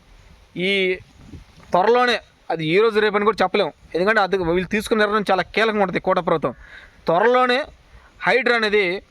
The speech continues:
మొదలు కాబోతుంది. రాష్ట్ర ప్రజలారా, హైడ్రాని తట్టుకోవాలంటే మీ దగ్గరున్న ఇంటి పత్-, పత్ర-, మీ ఇంటి ద-, మీ దగ్గర ఉన్నటువంటి పత్రాలు అన్నీ కరెక్ట్గా ఉండాలి. నకిలీ పత్రాలు కానీ ఉంటే మటుకి పూర్తి స్థాయిలో మీ హైడ్రాని మీరు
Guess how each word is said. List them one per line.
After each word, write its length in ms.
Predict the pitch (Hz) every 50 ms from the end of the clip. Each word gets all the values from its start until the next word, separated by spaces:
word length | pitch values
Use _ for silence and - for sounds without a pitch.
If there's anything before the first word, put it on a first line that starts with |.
| _ -
మొదలు 280 | 143 139 151 160 185 190
కాబోతుంది. 480 | 175 170 160 165 156 135 - 127 113 - _ _ _ _ - _ _ - - - - _ -
రాష్ట్ర 300 | 143 175 180 - 214 196
ప్రజలారా, 560 | - - 180 175 180 185 185 180 185 208 - - _ - _ _ - - - -
హైడ్రాని 580 | - 165 185 226 220 226 226 220 196 156 135 - - - _ _ - _ _ _ - 180
తట్టుకోవాలంటే 1000 | 180 175 180 262 233 247 240 233 226 214 208 190 214 202 190 180 180 190 196 _ - - _ _ -
మీ 120 | 147 156
దగ్గరున్న 400 | 147 151 147 143 185 190 190 185
ఇంటి 520 | 185 180 180 165 151 151 160 185 190 196 262
పత్-, 320 | - 175 160 - - - - _
పత్ర-, 520 | 160 156 160 - 180 185 - - - - 170
మీ 160 | 165 165 160 160
ఇంటి 140 | 170 175 196
ద-, 120 | 202 202 180 170
మీ 140 | 180 190 190
దగ్గర 200 | 185 185 180 214
ఉన్నటువంటి 460 | 220 208 202 196 202 196 180 151 123 - - - - - - - - -
పత్రాలు 440 | 160 175 - - 226 220 220 214 208
అన్నీ 180 | 196 202 208
కరెక్ట్గా 360 | - - 175 - - - 190
ఉండాలి. 280 | 185 175 165 151 131 110 - - - - - - - - - -
నకిలీ 400 | 135 127 139 156 160 214 247 247
పత్రాలు 360 | 247 - 202 185 208 202 208 202
కానీ 160 | 202 190 185
ఉంటే 140 | 185 185 190
మటుకి 500 | 190 180 185 170 196 180 170 170 180 - - _ _ _ _ -
పూర్తి 240 | 175 190 185 190
స్థాయిలో 280 | 170 - 180 170 180 175
మీ 120 | 165 165 156 139
హైడ్రాని 320 | 143 151 156 170 170 170 165 160
మీరు 120 | 151 139